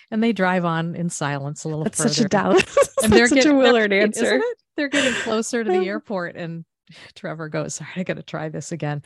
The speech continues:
Speaker 1: So, uh, what, what else should I be reading now?
Speaker 2: Yeah.
Speaker 1: And Dallas Willard says, "Matthew, Mark,
Speaker 2: Hmm.
Speaker 1: Luke, and John." We,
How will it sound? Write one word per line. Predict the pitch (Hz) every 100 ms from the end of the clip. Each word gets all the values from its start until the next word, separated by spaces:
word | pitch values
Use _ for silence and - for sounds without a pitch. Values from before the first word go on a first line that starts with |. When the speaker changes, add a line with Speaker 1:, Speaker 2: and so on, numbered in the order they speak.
| - - - -
Speaker 1:
So, | 247 240 - _ _ _ 196 165
uh, | 226
what, | 233 285 330 339
what | 392
else | 392 294 - -
should | - 185
I | 202
be | 180 202 208
reading | 214 240 214 175
now? | 175 - 202 - _ - -
Speaker 2:
Yeah. | 302 254 190
Speaker 1:
And | 190 190 185 - -
Dallas | 156 151 156 -
Willard | 160 156 165 -
says, | - - 170 - - - _ _
"Matthew, | 151 151 165 - 190 175 175 -
Mark, | 151 143 143
Speaker 2:
Hmm. | 214 202 190 180
Speaker 1:
Luke, | 143 - - - -
and | 127 123
John." | 139 - 147 - - _ _ _ _ _ _ _ _ _ _ -
We, | 170 151 147 143 -